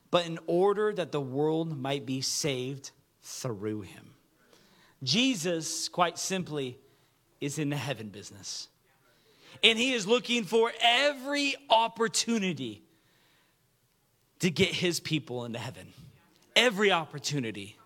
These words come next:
The thief on the cross, the very last second, he didn't even say this in his prayer, you know? <laughs> It should mess with your theology. It should,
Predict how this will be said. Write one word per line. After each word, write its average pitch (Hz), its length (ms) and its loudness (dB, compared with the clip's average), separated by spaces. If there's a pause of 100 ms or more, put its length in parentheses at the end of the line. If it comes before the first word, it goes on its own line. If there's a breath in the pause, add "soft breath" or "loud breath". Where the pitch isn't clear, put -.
(840 soft breath)
The 202 100 2
thief 277 300 4
on 262 100 2
the 240 100 0
cross, 233 320 0 (180 loud breath)
the 240 180 6
very 285 380 2
last 247 280 0
second, - 720 -2 (540 soft breath)
he 302 100 4
didn't 311 180 4
even 233 180 0
say 240 180 2
this 202 200 -2
in 226 60 4
his 226 140 0
prayer, 262 440 0 (120)
you 151 100 -2
know? 143 160 4 (180)
<laughs> 185 80 0 (1400 soft breath)
It 233 100 8
should 302 180 4
mess 277 240 2
with 240 180 -2
your 226 100 4
theology. 196 760 0
It 214 80 4
should, 240 240 -2